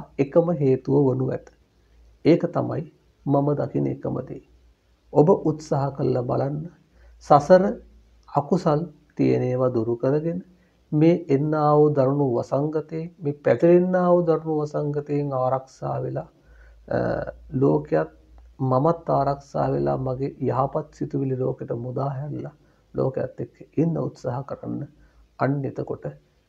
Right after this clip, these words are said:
මේ ලෝකයත් යහපත් වේවි. මේ තියෙන වසංගත වලින් අපිට ඇති වෙන හානි බොහෝ විට අඩු වෙලා අපි යහපත් පුද්ගලයෝ වෙලා ලෝකයත් යහපත්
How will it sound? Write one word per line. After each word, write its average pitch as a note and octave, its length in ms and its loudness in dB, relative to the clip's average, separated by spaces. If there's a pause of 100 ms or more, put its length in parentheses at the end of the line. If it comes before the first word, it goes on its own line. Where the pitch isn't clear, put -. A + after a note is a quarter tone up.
මේ B2 100 0
ලෝකයත් B2 540 -2
යහපත් - 440 -8
වේවි. C3 280 -4 (280)
මේ C#3 220 2
තියෙන C#3 280 0
වසංගත C3+ 540 -2
වලින් C3 320 -2 (160)
අපිට C#3+ 320 -4
ඇති C#3 300 -6
වෙන B2+ 200 0
හානි B2 420 2 (920)
බොහෝ C3 360 4
විට A#2+ 240 0
අඩු B2 280 -2
වෙලා A#2+ 260 -4 (240)
අපි C#3 280 -4
යහපත් D3 500 -2
පුද්ගලයෝ A#2 580 -2
වෙලා A2+ 320 -4
ලෝකයත් B2+ 560 -2
යහපත් B2+ 400 -2